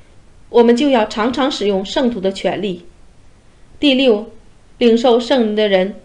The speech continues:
会成为见证人。《使徒行传》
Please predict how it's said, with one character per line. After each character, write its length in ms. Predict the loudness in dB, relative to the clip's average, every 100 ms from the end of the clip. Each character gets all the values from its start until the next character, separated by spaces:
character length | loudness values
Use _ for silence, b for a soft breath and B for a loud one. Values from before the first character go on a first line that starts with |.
| -8
会 180 | -4
成 220 | -2 -2 0
为 140 | -2
见 280 | -2 -2 -2
证 140 | -2
人。 320 | -2 -2 -4 -12 -20 b b b b -12
《使 180 | -4 0
徒 120 | 0
行 200 | -2 -2
传》 360 | 0 0 -2